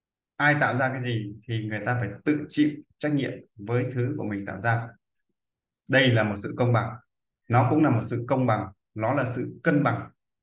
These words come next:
Nó là một sự đối xứng của tự nhiên. Đấy. Cho nên là muốn kết quả xảy ra như nào thì trước đó cái nhân chúng ta gieo ấy,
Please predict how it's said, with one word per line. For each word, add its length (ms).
Nó 160
là 60
một 100
sự 140
đối 200
xứng 260
của 120
tự 60
nhiên. 380
Đấy. 200
Cho 120
nên 200
là 460
muốn 280
kết 200
quả 480
xảy 160
ra 200
như 80
nào 340
thì 280
trước 180
đó 480
cái 100
nhân 200
chúng 100
ta 140
gieo 160
ấy, 160